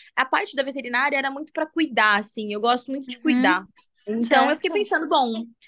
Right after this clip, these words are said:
Speaker 1: vou cuidar de bicho, vou cuidar de gente." Porque eu pensei também num ponto de vista como uma mulher que queria ser independente financeiramente.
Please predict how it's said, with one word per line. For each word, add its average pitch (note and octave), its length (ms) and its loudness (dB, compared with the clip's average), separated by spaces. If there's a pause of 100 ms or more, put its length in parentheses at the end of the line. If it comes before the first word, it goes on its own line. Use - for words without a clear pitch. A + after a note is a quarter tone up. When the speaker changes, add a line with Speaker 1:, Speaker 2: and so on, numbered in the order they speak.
(180)
Speaker 1:
vou D4+ 120 0
cuidar D4+ 260 4
de C#4 160 -4
bicho, D#4 360 -2 (140)
vou G#4+ 100 -2
cuidar G#4+ 240 0
de A#4 180 -4
gente." G#3+ 460 -6 (340)
Porque E4+ 220 0
eu G4 80 0
pensei F4 440 -2
também A#3+ 520 -2
num A#3+ 160 -2
ponto C4 320 2
de A3+ 140 -8
vista A#3 360 0
como A#3+ 200 2
uma B3+ 140 6
mulher A#3 420 6
que - 120 -16
queria B3 280 0
ser B3 180 -4
independente A#3+ 640 -4
financeiramente. A3+ 840 -4